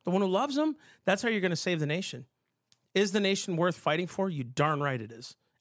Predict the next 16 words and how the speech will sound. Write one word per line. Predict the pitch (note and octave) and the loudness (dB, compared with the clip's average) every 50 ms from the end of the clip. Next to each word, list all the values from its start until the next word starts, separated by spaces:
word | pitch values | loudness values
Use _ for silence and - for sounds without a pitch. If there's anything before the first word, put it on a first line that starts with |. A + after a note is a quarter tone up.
| _ _ | _ _
Absolutely, | - D#3+ D#3 D#3 C#3 - - - E3 D#3 C#3+ C#3 C#3 A#2+ - C#3 | 2 2 2 2 2 -2 -4 -2 -2 0 0 0 -2 -2 -4 -8
it's | A2 - - - | -8 -8 -6 -4
worth | C3+ C#3 C#3 C3 | 0 0 0 -2
fighting | - - B2+ B2 A#2+ A2 G#2 | -2 -2 -2 0 0 -2 -4
for. | - - A2 G#2 - - - - - _ _ | -6 -10 -16 -16 -16 -20 -20 -20 -20 _ _
This | - D3+ C3+ - | -4 -2 -2 0
nation | E3+ E3+ E3 - - C#3+ | 0 0 0 0 -2 -4
is | C3 A2+ | -4 -2
worth | A#2 C3+ C#3 B2+ - - | 0 0 0 0 -2 -8
it. | - - _ _ _ _ _ _ _ _ _ _ _ _ _ _ | -14 -18 _ _ _ _ _ _ _ _ _ _ _ _ _ _
Why? | _ C#3 D3+ D#3 C3+ A2+ | _ 2 2 2 2 -2
Because | B2 A#2 - C#3 | -4 -6 -6 -6
souls | - - G3 G3+ F3+ D#3 | 0 0 0 0 0 -2
are | C3 | -4
at | A#2 - | -6 -6
stake. | - - - A#2 - | -10 -12 -12 -16 -16